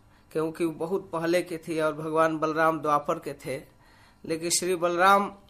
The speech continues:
अपने साइज के रेवती को कर लिए।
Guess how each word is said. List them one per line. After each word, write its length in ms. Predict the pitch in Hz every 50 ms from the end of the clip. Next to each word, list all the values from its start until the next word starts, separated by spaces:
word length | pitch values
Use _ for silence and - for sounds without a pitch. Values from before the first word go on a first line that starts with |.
| _ - - - - - _ -
अपने 400 | 147 165 - - 190 190 196 190
साइज 420 | 196 - 175 165 175 180 170 165
के 140 | - - 170
रेवती 380 | 156 165 160 160 160 - 175 160
को 240 | - - 139 135 170 190 226 - _ _ _ _ -
कर 180 | 165 151 147
लिए। 360 | 143 135 135 123 123 117 120